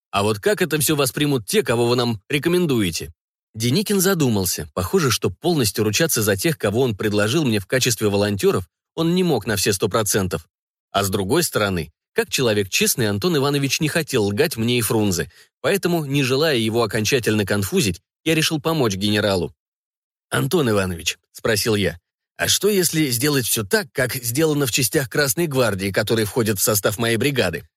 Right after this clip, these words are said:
Увидев недоуменный взгляд Деникина и Маркова, я пояснил. В частях Красной гвардии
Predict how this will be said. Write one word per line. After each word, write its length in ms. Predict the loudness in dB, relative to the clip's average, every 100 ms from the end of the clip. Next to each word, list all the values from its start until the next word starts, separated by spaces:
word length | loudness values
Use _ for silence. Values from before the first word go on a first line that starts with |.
| _ _ _ _
Увидев 420 | -2 0 0 0 -2
недоуменный 540 | 0 0 0 0 0
взгляд 300 | 0 0 0
Деникина 480 | 0 0 0 0 0
и 40 | 2
Маркова, 360 | 0 0 0
я 120 | 0
пояснил. 560 | 0 0 0 0 0 -2 _ _ _ _ _ _ _
В 60 | -4
частях 520 | 0 0 2 0 -2
Красной 440 | -2 0 0 -2
гвардии 640 | 0 0 0 -2 -6 -10